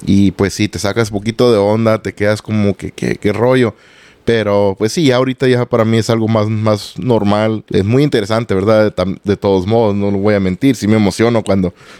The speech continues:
escucho así que puedan decir mi nombre, porque estás ahí, ah, confirmando que es una entidad inteligente con la que te estás comunicando, ¿verdad? Pero sí, ahí estuvimos un buen rato. Traía, una de las personas traían una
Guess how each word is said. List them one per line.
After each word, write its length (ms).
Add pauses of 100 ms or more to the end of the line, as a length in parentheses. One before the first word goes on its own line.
escucho 500
así 180
que 220
puedan 280
decir 200
mi 120
nombre, 360 (460)
porque 200
estás 280
ahí, 400
ah, 300 (320)
confirmando 680
que 160
es 100
una 460
entidad 640
inteligente 680
con 120
la 80
que 100
te 100
estás 240
comunicando, 640
¿verdad? 260 (120)
Pero 160
sí, 240
ahí 120
estuvimos 440
un 80
buen 120
rato. 380 (140)
Traía, 560
una 240
de 80
las 120
personas 360
traían 400
una 360